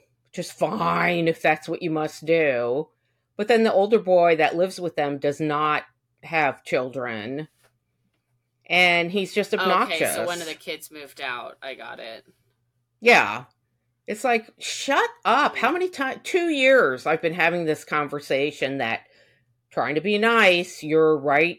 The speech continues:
Speaker 1: next door to my bedroom. Could you please take the party inside?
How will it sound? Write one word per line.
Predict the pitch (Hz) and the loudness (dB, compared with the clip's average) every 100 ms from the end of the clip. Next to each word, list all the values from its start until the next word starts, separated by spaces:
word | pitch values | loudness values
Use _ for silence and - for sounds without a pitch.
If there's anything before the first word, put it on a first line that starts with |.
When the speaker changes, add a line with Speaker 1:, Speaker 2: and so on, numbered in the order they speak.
| - | -6
Speaker 1:
next | 196 196 - | -4 -4 -4
door | 190 202 | -2 0
to | 202 | 0
my | 196 190 | 0 0
bedroom. | 180 185 185 196 190 190 185 185 180 | 2 2 2 -2 -2 0 0 -2 -6
Could | - 143 | -12 -14
you | - | -8
please | 156 151 156 | -4 -2 -2
take | 190 180 | -4 -4
the | - | -4
party | - 185 190 185 | -2 0 0 -2
inside? | 185 180 - 175 175 170 170 165 170 165 | -4 -4 -2 0 2 2 2 2 0 -4